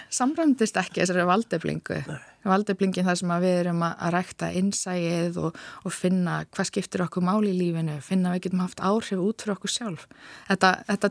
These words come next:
Speaker 1: tvennt bara átti eiginlega ekki samleið fyrir mér og hugsunin að, að leita sér hjálpar innan hefðbundna geðheilbrigðiskerfisins með þessum ójafna valdastrúktúrs og vænta þess að fólki, eh, almennt sé að líði betur, finni fyrir valdeflingu og nái bata.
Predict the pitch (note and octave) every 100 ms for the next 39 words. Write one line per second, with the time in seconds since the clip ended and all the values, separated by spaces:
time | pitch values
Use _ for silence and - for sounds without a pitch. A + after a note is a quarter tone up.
0 | - B3 C4+ - - - G3+ F#3+ F#3+ A2+
1 | G#3+ - A#3+ A#3 G3+ G3 G#3 C#4 B3 F3+
2 | E3 D#3+ D#3+ G#3 - - - - - F#3+
3 | F#3 - G#3 A3+ - A#3 G#3+ G3+ F#3+ F#3
4 | A3 - - _ _ _ - - F3 F#3
5 | G3 G3+ G3+ G3 - - G3 G3 - E3+
6 | E3+ F#3+ F3+ F#3+ G3+ F#3+ F3+ - G3+ G3+
7 | F3+ - E3 D#3 D#3 F#3 G#3+ G#3+ G3+ G3
8 | G#3 F3 F3+ F3 G3+ A3+ G#3 E3 - -
9 | E3 - - - - - - _ F3 F3
10 | A3 - F#3 F#3 - G3 - F3+ F3+ -
11 | _ _ F3 F3 F3+ - F#3+ G3+ F#3 -
12 | G3 F3 - F#3+ G3+ F#3+ F#3 F3 F3+ -
13 | - F#3+ F#3 F3+ G3+ G3+ G#3 G3+ G3+ G3+
14 | G3 F#3+ F3 G3 F#3+ D3+ D#3+ -